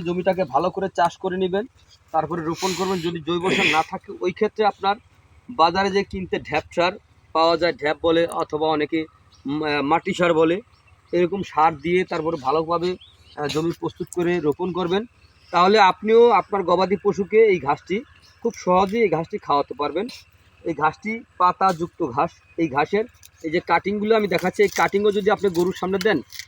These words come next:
সম্পূর্ণরূপে খেয়ে থাকবে। কিন্তু এই ঘাসের কাটিংটা যেভাবে আমরা, আহ, সচরাচর ভাঙতে পারতেছি, কিন্তু আপনার অন্য ঘাসের কাটিং কিন্তু এরকম সচরাচর ভাঙা যায় না। এটা কিন্তু আপনার খুবই ভালো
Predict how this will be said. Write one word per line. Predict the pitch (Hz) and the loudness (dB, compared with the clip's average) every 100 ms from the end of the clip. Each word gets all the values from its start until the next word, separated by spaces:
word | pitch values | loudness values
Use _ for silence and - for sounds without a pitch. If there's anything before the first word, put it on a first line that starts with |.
| _ _ _ - | _ _ _ -4
সম্পূর্ণরূপে | 180 196 196 220 220 175 202 226 - - | 0 2 2 2 2 4 4 4 -2 -14
খেয়ে | - 196 | 2 4
থাকবে। | 202 180 156 196 285 _ _ _ 175 | 4 0 0 0 0 _ _ _ -8
কিন্তু | 165 | 0
এই | 202 | 0
ঘাসের | 151 165 196 | 2 -2 -2
কাটিংটা | 185 170 196 214 | -2 -2 -2 -2
যেভাবে | 175 190 185 190 | 2 2 2 4
আমরা, | 220 196 196 | 4 4 2
আহ, | 233 - - - - - 165 170 165 | 2 -4 -20 -20 -14 -2 2 2 0
সচরাচর | - 185 226 226 240 220 - - - | 0 0 2 2 4 2 0 -20 -8
ভাঙতে | - 170 220 | -2 0 0
পারতেছি, | 208 208 202 165 214 - _ - - - | 2 2 0 -2 -2 -4 _ -20 -12 -6
কিন্তু | 180 202 | -2 -2
আপনার | 165 196 196 - - - - - | 0 0 0 -4 -18 -20 -8 0
অন্য | 190 208 | 2 2
ঘাসের | 202 - 214 214 | 2 -2 0 0
কাটিং | 190 185 202 | 0 0 -6
কিন্তু | 175 190 | -4 -2
এরকম | 175 185 | -2 -4
সচরাচর | - 156 170 165 160 | -4 -2 -2 -2 -4
ভাঙা | 117 139 151 | -2 0 2
যায় | 156 | 2
না। | 143 190 _ _ _ _ _ - | 2 -2 _ _ _ _ _ -6
এটা | 180 | -2
কিন্তু | 170 185 180 | -2 -2 -4
আপনার | 180 170 | -4 -4
খুবই | - 151 160 | -2 0 0
ভালো | 120 123 147 | 0 0 0